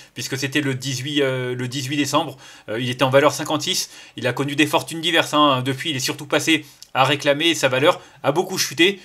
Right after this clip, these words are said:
Il est désormais en cinquante-deux. Ça veut dire il a quatre kilos en moins, euh, que lors de sa victoire. Il a réalisé un excellent retour, euh, sur la Côte d'Azur puisqu'il s'est ca-, classé deuxième d'un handicap sur ce parcours. Donc voilà, en forme,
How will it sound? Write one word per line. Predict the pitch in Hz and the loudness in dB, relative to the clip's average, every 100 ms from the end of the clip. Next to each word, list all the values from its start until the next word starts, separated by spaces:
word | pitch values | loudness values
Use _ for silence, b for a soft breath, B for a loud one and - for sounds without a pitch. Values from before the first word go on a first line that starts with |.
| B | B
Il | 123 | -8
est | 127 | -2
désormais | 135 147 160 | 0 0 0
en | |
cinquante-deux. | 151 185 180 170 160 131 190 - B B | -2 -4 -4 -4 -4 -2 -2 -4 B B
Ça | - | -8
veut | 117 | -2
dire | 135 | 0
il | 156 135 | 2 0
a | |
quatre | 127 - 180 175 156 | -4 -4 -4 -4 -6
kilos | 139 156 160 | -4 0 0
en | 151 | 0
moins, | 156 180 B B | -2 -6 B B
euh, | 123 | -4
que | 127 139 | -2 2
lors | 160 | 2
de | 147 | 2
sa | 135 139 | -2 -4
victoire. | 135 131 151 170 - B | -6 -2 2 2 -2 B
Il | 131 123 | -2 0
a | |
réalisé | 123 131 127 151 | 2 0 0 0
un | 107 123 | -2 -4
excellent | 175 - 175 165 | -4 -2 0 0
retour, | 147 151 170 131 B B 120 | 0 0 -2 -4 B B -4
euh, | 123 | -2
sur | 120 147 | -2 2
la | 143 | 2
Côte | 135 143 | 2 0
d'Azur | 135 165 175 | 0 -2 -4
puisqu'il | 131 - 131 | -6 -6 -6
s'est | 139 | -2
ca-, | 139 139 | 0 0
classé | 135 147 135 127 | 0 -2 -2 -2
deuxième | 156 135 160 | 0 0 0
d'un | 143 | 2
handicap | 143 147 147 175 - B B | 2 0 -2 -2 -2 B B
sur | - - - | -8 -6 -4
ce | 165 | 0
parcours. | 160 - 160 - - B - | 2 2 0 -2 -4 B -10
Donc | 127 | -4
voilà, | 131 147 120 B B - | 2 2 2 B B -2
en | 156 | 0
forme, | - 151 120 | 4 4 4